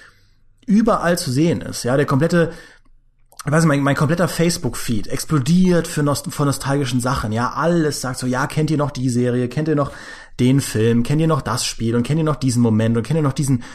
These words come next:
Lutscher, den es damals im, im, äh, im Schwimmbad gab an der Theke und alle Filme, es kommt ein DuckTales-Reboot und ja, ich find das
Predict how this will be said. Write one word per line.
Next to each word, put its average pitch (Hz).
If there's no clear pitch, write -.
Lutscher, 127
den 113
es 113
damals 117
im, 117
im, 113
äh, 110
im 117
Schwimmbad 120
gab 110
an 113
der 113
Theke 123
und 147
alle 202
Filme, 147
es 170
kommt 214
ein 156
DuckTales-Reboot 120
und 151
ja, 175
ich -
find 214
das -